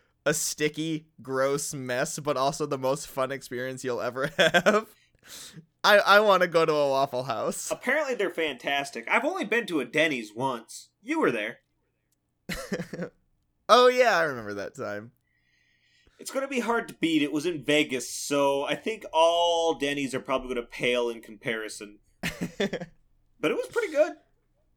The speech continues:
Speaker 1: I imagine a Waffle, I, I do wanna go to a Waffle House. It would be such a fun time.
Speaker 2: If we get to a thousand followers, Blaine and I will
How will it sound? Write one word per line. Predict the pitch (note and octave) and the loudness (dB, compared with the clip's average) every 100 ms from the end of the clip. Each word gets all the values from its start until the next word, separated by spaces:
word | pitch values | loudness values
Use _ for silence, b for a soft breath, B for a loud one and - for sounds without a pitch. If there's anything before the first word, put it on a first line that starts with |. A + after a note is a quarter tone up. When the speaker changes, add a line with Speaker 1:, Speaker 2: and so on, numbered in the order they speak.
| _ _ _ _ _ - | _ _ _ _ _ 0
Speaker 1:
I | F3 | 0
imagine | D#3+ B2+ B2 A#2+ | 2 0 -2 -4
a | |
Waffle, | A2 G#2+ G#2+ G#2+ G#2+ - | -2 -2 -2 -4 -10 -2
I, | D3 | 0
I | A#2+ D3+ | 0 0
do | B2+ A2+ | -2 -6
wanna | G#2+ G#2 | -6 -8
go | G2 | -10
to | F#2 | -8
a | F2 | -8
Waffle | F2+ F#2+ - G#2 | -6 -6 -8 -12
House. | A2 G#2+ A#2+ - - _ _ _ _ | -8 -10 -12 -18 -20 _ _ _ _
It | D3+ | -4
would | C3+ A#2 | -2 -6
be | A#2 | -10
such | A#2 G#2+ - | -8 -10 -10
a | |
fun | A2 G2+ G#2+ | -12 -12 -12
time. | G2 G2+ G2 G#2+ - _ _ _ | -12 -10 -10 -12 -20 _ _ _
Speaker 2:
If | F#3+ F3+ | -6 -6
we | G3+ A3+ | -6 -6
get | A3+ C4 - | -2 -2 -2
to | G3+ G#3+ | -8 -6
a | F3+ | -8
thousand | F3 G3 A3 A3 A3+ | 0 4 4 2 -4
followers, | A3+ G3 A3+ A#3 C4 - b b _ | -2 0 0 -2 -4 -10 b b _
Blaine | D#3 G3 A3+ A3 | 0 0 0 -2
and | G3+ | 0
I | G3 G3+ G#3 G3+ | 2 4 2 0
will | D#3 E3 E3+ E3 E3 | -2 0 0 -2 -4